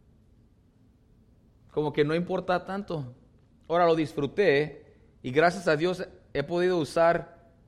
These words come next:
los deportes para, para servir a Dios. Pero me pongo a pensar en ciertas cosas, ciertas decisiones, ciertas cosas que hice en mi vida y puedo decir, no lo, no lo, no lo pienso con este,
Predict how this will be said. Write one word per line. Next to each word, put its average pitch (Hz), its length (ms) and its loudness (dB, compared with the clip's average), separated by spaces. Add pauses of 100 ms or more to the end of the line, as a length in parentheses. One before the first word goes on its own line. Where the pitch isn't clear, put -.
los 127 180 -2
deportes 139 760 0
para, 127 680 -2 (600)
para 139 160 -2
servir 139 360 -2
a 165 60 4
Dios. 190 480 -4 (920)
Pero 160 180 4
me 156 100 0
pongo 190 200 -2
a 202 80 0
pensar 190 360 0
en 175 140 -6
ciertas 196 460 -2
cosas, 185 320 -6
ciertas 190 340 -2
decisiones, 170 600 -6
ciertas 180 340 -6
cosas 175 320 -6
que 151 140 -4
hice 151 180 -4
en 160 60 -4
mi 139 100 -4
vida 143 460 0 (280)
y 139 160 -6
puedo 180 400 0
decir, 165 680 0 (360)
no 160 220 0
lo, 220 240 2
no 180 160 -2
lo, 214 420 0
no 165 240 -2
lo 202 280 0
pienso 180 460 -4
con 143 280 -2
este, 120 760 -4